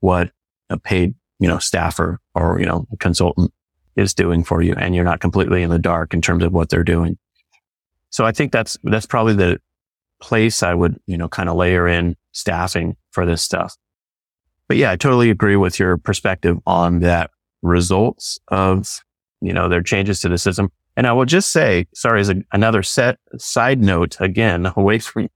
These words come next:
details of paid search, Google as a whole is migrating more and more to being less of the librarian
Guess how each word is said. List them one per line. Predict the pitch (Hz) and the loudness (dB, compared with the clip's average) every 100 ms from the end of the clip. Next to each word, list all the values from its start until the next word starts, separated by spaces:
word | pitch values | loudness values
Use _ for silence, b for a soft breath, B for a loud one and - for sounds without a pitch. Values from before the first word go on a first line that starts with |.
| _ _ _ _ | _ _ _ _
details | 120 120 - 101 98 | -2 0 0 2 2
of | 98 87 _ _ - | 2 -2 _ _ -4
paid | 101 90 | -2 0
search, | 98 82 - _ _ _ _ _ _ 127 | -2 -2 -8 _ _ _ _ _ _ -2
Google | 127 165 185 165 - _ _ - | 0 2 2 2 -2 _ _ -4
as | 113 110 | 0 0
a | |
whole | 104 - 160 92 90 - _ _ _ _ _ _ _ _ | -2 -2 0 2 0 -4 _ _ _ _ _ _ _ _
is | 107 104 101 92 _ _ | 0 2 2 -4 _ _
migrating | 95 101 113 120 113 104 92 | 0 2 2 2 0 2 0
more | 92 104 104 | 2 2 2
and | 95 | 4
more | 98 113 98 92 - | 4 4 2 0 -4
to | - 95 90 95 92 - _ _ _ | -4 -2 -2 -4 -6 -12 _ _ _
being | 117 123 139 101 | 0 2 2 2
less | 92 101 131 143 - - | 0 0 0 -2 -10 -4
of | 117 110 107 98 | 0 2 0 0
the | 101 104 | 0 2
librarian | 98 101 92 98 101 87 85 85 | 2 2 2 2 2 0 -2 -4